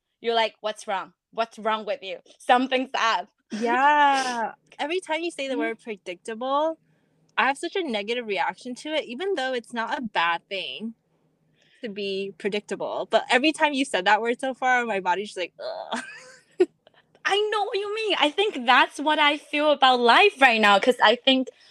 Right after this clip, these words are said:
Speaker 1: my analogy is that, okay, hold this. So you know how, like, when you have a stable person come into your life, you're like, "What's wrong with you?" Or, "This is not real. Let me self-sabotage.
Speaker 2: Yeah.
Speaker 1: Let me find some drama."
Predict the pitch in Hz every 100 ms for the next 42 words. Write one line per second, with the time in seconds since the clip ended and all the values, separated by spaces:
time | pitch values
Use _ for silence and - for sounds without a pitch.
0 | - 233 220 220 269 392 233 196 208 190
1 | 196 180 _ _ _ _ - 214 165 _
2 | _ _ - 226 185 208 - _ _ _
3 | _ - 240 247 269 277 247 202 - _
4 | 214 214 202 214 214 - - 220 226 214
5 | 214 - 208 208 196 190 190 190 196 175
6 | 175 - 180 _ _ _ _ 208 208 196
7 | 180 - 196 202 - 202 190 190 185 180
8 | 156 180 226 240 _ _ _ - 247 233
9 | 240 226 220 196 180 147 - - 240 262
10 | 294 254 226 220 - 202 - - - _
11 | _ - 214 254 311 - 254 233 226 214
12 | 214 202 190 185 135 -